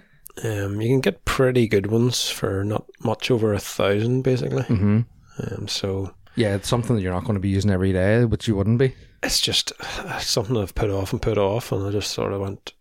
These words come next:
Speaker 2: "I think I need to invest in a set of ramps."
Speaker 1: Yeah, I've been doing the same, and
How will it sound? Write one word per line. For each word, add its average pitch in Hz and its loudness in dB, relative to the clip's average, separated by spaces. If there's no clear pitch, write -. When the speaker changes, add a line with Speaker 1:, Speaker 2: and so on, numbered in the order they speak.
Speaker 2:
"I 120 -8
think 110 -6
I 107 -4
need 104 -6
to 104 -4
invest 107 -2
in 156 -4
a - -18
set - -4
of 92 -4
ramps." 117 -6
Speaker 1:
Yeah, 85 0
I've 101 2
been 90 -4
doing 87 -2
the 85 -4
same, 90 -2
and 90 -4